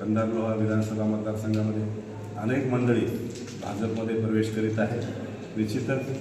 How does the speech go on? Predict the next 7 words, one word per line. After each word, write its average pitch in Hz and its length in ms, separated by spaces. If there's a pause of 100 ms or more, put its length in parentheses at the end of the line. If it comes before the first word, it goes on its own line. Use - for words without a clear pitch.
(160)
या 113 80
मतदारसंघातसुद्धा 113 1000 (480)
स्थानिक 117 300
स्वराज्य 113 460
संस्थेच्या 110 480
सर्व 120 260
निवडणुका 110 640